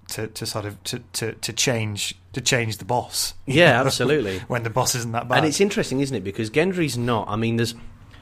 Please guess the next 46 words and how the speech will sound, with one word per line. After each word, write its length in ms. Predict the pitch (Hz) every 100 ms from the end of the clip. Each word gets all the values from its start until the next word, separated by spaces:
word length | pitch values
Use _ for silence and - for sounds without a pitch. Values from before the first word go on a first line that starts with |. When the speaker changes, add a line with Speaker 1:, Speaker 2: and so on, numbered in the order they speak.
| - - -
Speaker 2:
George 200 | - 185
Martin 260 | 147 143 123
has 100 | 120
a 40 |
lot 120 | 139 135
of 80 |
sympathy 420 | - 123 110 104 92
for 120 | 101
the 120 | 95
kind 220 | - 98
of 100 | 92
little 240 | 101 95 95
people, 460 | 98 92 92 90 - - - -
if 100 | 98
for 180 | - 101
want 160 | 98 95
of 60 |
a 60 | 98
better 220 | 95 85
word, 400 | 95 98 90 87 - - -
in 140 | 104
his 140 | 98 92
stories. 340 | - 98 92
You 80 | 104
know, 100 | 101
the 80 | 95
people 300 | - 104 98
who 120 | 101
aren't 220 | 101 101 -
highborn 480 | 101 92 92 92
and 100 | 90
don't 180 | 90 90
really 140 | 92 90
care 200 | 92 87
about 200 | 87 -
politics. 420 | 98 95 - - - - - - - - -
But 160 | 135 131
he 100 | 131
does 220 | 156 147
tend 220 | 151 139
to 80 | 120
write 320 | 113 120 131
them 140 | 190 165
as 100 | -
quite 280 | - 101
simplistic 640 | - 113 107 113 104 -